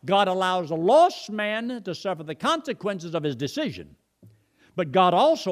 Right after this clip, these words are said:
allows the saved man to suffer the consequences of his bad decisions. All of life is made up of choices. You choose in every day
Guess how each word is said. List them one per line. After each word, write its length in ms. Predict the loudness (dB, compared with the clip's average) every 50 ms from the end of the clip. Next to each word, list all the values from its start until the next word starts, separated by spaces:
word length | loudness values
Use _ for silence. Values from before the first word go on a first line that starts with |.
| -2 -2
allows 460 | -2 -4 -4 -6 -6 -6 -6 -8 -8
the 140 | -8 -10 -10
saved 520 | -6 -2 -2 0 0 0 -2 -6 -8 -8
man 340 | -8 -8 -8 -8 -8 -8 -10
to 80 | -10 -10
suffer 300 | -6 -4 -4 -4 -4 -6
the 100 | -10 -10
consequences 720 | -8 -8 -8 -8 -8 -10 -14 -12 -10 -10 -10 -10 -10 -10
of 100 | -8 -8
his 140 | -8 -8 -8
bad 240 | -8 -10 -10 -10 -12
decisions. 600 | -14 -16 -14 -16 -16 -16 -16 -20 -20 -20 -20 _ _ _ _ _ _ _ _ _ _ _ _ _ _ _ _ _ _ _ -2
All 260 | 2 2 4 4 2
of 120 | 2 0
life 300 | -2 -4 -4 -4 -6 -8 -10
is 160 | -12 -10 -6
made 180 | -6 -6 -6 -6
up 80 | -8
of 140 | -10 -14 -12
choices. 540 | -10 -8 -8 -8 -8 -12 -16 -18 -20 -20 -20 _ _ _ _ _ _ _ _ -8
You 120 | -8 -6
choose 260 | -2 0 0 0 0
in 120 | 0 -2 -2
every 180 | -2 -2 -4
day 420 | -4 -6 -6 -6 -6 -6 -8 -10